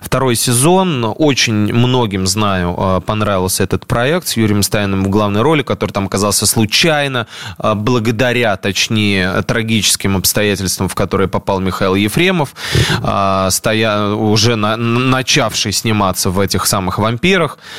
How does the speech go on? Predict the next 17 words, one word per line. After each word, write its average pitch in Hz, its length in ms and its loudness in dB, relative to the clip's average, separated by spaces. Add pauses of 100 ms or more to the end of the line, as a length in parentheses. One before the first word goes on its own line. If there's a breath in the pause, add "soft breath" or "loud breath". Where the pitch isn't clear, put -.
(200 loud breath)
Э, 101 440 2
Михаил 110 380 2
Ефремов 104 500 0
поехал 101 400 0
в - 60 -6
колонию, 147 640 2
а 120 340 2
Юрий 107 260 2
Стоянов 101 500 0
вернулся 98 460 2
в 90 60 2
этот 92 280 -2
проект 113 380 -2
и 98 80 0
сыграл 95 460 0
там 95 340 -2
блестяще. 95 640 2